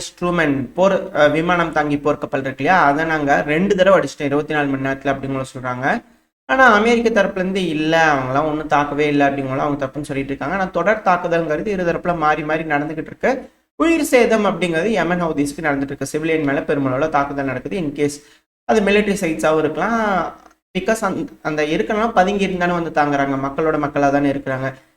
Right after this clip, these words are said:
Maybe இறந்த சிவிலியனாவும் இருக்கலாம், இல்ல யமன் ஹவுதிஸோட போராளிகளாவும் இருக்கலாம். எது எப்படியோ நீங்க தான் அலசி ஆராய்ஞ்சு எது சரியா இருக்குன்ற முடிவுகள் எடுத்துக்கணும். அதே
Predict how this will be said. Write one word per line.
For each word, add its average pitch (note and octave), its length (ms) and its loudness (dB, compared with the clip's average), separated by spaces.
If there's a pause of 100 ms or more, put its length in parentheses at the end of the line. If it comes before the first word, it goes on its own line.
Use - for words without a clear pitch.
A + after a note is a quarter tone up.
(160)
Maybe A3 280 2 (140)
இறந்த G3 220 2 (120)
சிவிலியனாவும் E3+ 540 0
இருக்கலாம், F#3 340 -2 (240)
இல்ல G3+ 120 2 (200)
யமன் E3+ 340 0
ஹவுதிஸோட D#3 460 0 (100)
போராளிகளாவும் C#3+ 560 2
இருக்கலாம். C#3 300 -6
எது C3+ 220 -4
எப்படியோ D#3 280 -2
நீங்க D3+ 140 -4
தான் D#3 120 4
அலசி C#3+ 240 -2
ஆராய்ஞ்சு C#3 300 -2
எது D3+ 160 -4
சரியா C#3 220 0
இருக்குன்ற C3+ 320 -8
முடிவுகள் C3 300 -4
எடுத்துக்கணும். B2+ 340 -12 (500)
அதே A#3+ 220 6